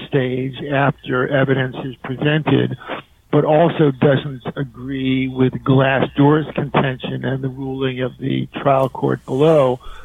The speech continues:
that the statements were exclusively opinion and that therefore not subject to litigation under the defamation laws.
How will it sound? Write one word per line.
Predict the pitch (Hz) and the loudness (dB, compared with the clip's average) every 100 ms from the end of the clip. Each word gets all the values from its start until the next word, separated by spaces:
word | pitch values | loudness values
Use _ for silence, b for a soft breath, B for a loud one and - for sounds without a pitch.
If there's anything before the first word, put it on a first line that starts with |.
| B - 143 | B -12 -2
that | 143 135 127 - | 0 0 -2 -4
the | 139 139 135 - | -2 -2 -2 -2
statements | 156 143 135 135 127 - | 0 0 -2 -10 -12 -10
were | 135 135 131 131 127 - - | -4 -2 0 -2 -2 -4 -4
exclusively | 131 - - 147 131 143 127 131 | -4 -4 -10 -10 -6 -6 0 2
opinion | 131 - 156 147 131 120 | 2 0 -2 -2 -2 -2
and | 131 127 | -4 -2
that | 127 147 | -2 -4
therefore | 143 127 135 139 143 131 | -6 -2 0 0 -2 0
not | 131 127 - | 0 -2 0
subject | 139 131 135 135 - | -2 0 -2 -2 -2
to | |
litigation | 139 131 127 127 127 131 131 | 0 2 2 0 0 -2 -4
under | 127 131 | -2 -2
the | |
defamation | 131 127 - 135 131 123 143 | 0 -2 -2 -4 -4 -4 -2
laws. | 101 107 | -2 -2